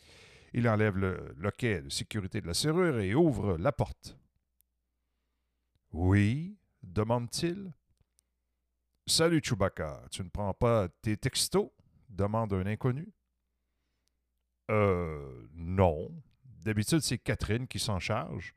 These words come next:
et je suis pas très à l'aise avec les téléphones cellulaires. Le mien fonctionne encore à la vapeur. » Euh, « vous, vous êtes ? » demande Luc tout en se grattant le mollet droit. «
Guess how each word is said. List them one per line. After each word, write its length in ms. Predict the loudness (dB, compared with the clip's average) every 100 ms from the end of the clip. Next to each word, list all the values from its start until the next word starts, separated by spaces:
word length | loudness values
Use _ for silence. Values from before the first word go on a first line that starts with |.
| -20 -20 -6
et 80 | 0
je 60 | 2
suis 120 | 2
pas 160 | 2 2
très 200 | 2 -2
à 80 |
l'aise 240 | 0 -2 -2
avec 240 | -6 -8
les 80 | -8
téléphones 460 | -6 -4 -2 -2 -2
cellulaires. 560 | -2 -2 -2 -4 -6 -18 _ _ _ _ _ _ _ _ _ _ _
Le 140 | 0
mien 240 | 0 2 0
fonctionne 500 | -2 -4 0 0 2
encore 420 | 0 2 2 2
à 40 |
la 120 | 0 0
vapeur. » 560 | 2 2 0 -2 -16 _ _ _ _ _ _ _ _ -8
Euh, « 180 | -4 -4
vous, 320 | -4 -4 -2
vous 300 | 2 4 4
êtes ? » 320 | 4 0 -12 -20 -20 _ _ -6
demande 380 | -4 -2 -2 -2
Luc 220 | -4 -6
tout 180 | -8 -6
en 120 | -4
se 120 | -4
grattant 340 | -4 -6 -4 -6
le 60 |
mollet 260 | -4 -4 -2
droit. « 240 | -2 -4